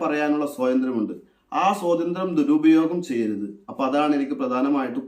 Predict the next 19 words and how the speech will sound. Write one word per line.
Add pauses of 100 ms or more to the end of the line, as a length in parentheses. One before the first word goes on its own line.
പറയാനുള്ളത്. (500)
നിങ്ങൾ (220)
മാന്യമായിട്ടുള്ള
കമന്റുകൾ
ഇടുക. (320)
ഞാൻ (120)
കാണിക്കുന്നത് (320)
ഐ (140)
ക്യു
ഫോണിലാണ്. (520)
അപ്പം (300)
ഇപ്പൊ
ബാറ്ററിയുടെ
ഒരു
കാര്യം
പറയുകയാണെങ്കിൽ,
നമ്മൾ (100)
ഉപയോഗിക്കുന്ന (140)
ആപ്ലിക്കേഷനുകളിൽ